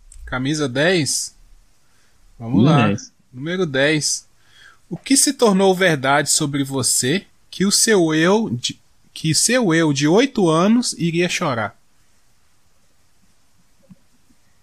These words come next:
Speaker 2: Caraca, Guilherme.
Speaker 1: Uma coisa que você faz hoje que você ia... o seu eu de oito anos ia falar assim, "Não, não acredito que o Adriano tá fazendo isso." Você,
Speaker 2: Nossa, cara.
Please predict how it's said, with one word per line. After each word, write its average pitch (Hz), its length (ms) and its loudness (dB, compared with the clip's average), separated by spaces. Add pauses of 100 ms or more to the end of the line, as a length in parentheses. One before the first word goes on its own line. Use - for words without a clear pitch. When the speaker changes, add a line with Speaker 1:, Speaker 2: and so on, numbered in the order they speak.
(180)
Speaker 2:
Caraca, 131 400 4
Guilherme. 104 380 4 (880)
Speaker 1:
Uma 180 200 -4
coisa 277 440 2
que 269 120 0
você 233 560 4 (540)
faz 175 560 0
hoje 190 320 -2
que - 140 -8
você 175 240 0
ia... 185 140 0 (120)
o 120 60 -8
seu 185 340 2
eu 190 220 4
de 170 100 -2
oito 208 280 -2
anos 190 200 -2
ia 196 80 -2
falar 185 140 -6
assim, 156 180 -4
"Não, 147 380 -6
não 143 100 -6
acredito 139 600 -10
que 120 360 -8 (1120)
o 131 100 -6
Adriano 143 540 0
tá 135 160 -4
fazendo 123 520 -4
isso." 117 260 0
Você, 135 220 4 (340)
Speaker 2:
Nossa, 120 60 0
cara. 98 360 2